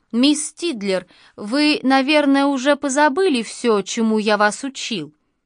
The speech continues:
Герр Шмаль был искренне рад нас видеть. Он предложил нам сразу две руки, одну мадемуазель, другую мне. И мы пошли, болтая на смеси английского,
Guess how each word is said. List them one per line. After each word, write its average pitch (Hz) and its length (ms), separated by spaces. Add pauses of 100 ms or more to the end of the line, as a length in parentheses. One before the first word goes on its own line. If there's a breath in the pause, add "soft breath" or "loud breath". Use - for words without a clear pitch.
(400)
Герр 185 320
Шмаль 202 540 (400)
был 262 360
искренне 311 680
рад 202 340
нас 180 380
видеть. 165 560 (440)
Он 233 180
предложил 226 680
нам 254 220
сразу 254 420
две 247 260
руки, 240 460 (260 soft breath)
одну 214 380
мадемуазель, 190 920 (160 soft breath)
другую 262 560
мне. 175 420 (540)
И 254 120
мы 370 160
пошли, 294 500
болтая 233 760
на 214 200
смеси 214 460
английского, 233 880